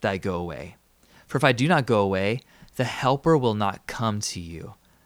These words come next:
But if I go, I will send him to you. When the Spirit of truth comes, he will guide you into all truth. For he will not speak on his own authority,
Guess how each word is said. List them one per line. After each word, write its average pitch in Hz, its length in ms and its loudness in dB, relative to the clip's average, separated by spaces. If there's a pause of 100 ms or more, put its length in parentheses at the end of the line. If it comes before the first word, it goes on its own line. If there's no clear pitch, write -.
(260)
But 117 80 2
if 117 100 2
I 110 100 2
go, 127 560 6 (460)
I 117 140 -4
will 117 100 0
send 151 320 0
him 139 120 0
to - 180 -6
you. - 300 -10 (640)
When 120 160 -2
the 110 80 -2
Spirit 147 420 2
of 131 80 0
truth - 320 -2
comes, 120 640 -2 (200)
he - 160 -4
will 120 140 2
guide 127 520 0
you 160 100 2
into 120 320 -4
all 113 260 2
truth. - 560 -8 (440)
For - 140 -6
he 123 120 0
will 135 100 2
not 113 180 2
speak - 460 0
on 127 120 6
his 101 140 0
own 117 200 -2
authority, 120 720 2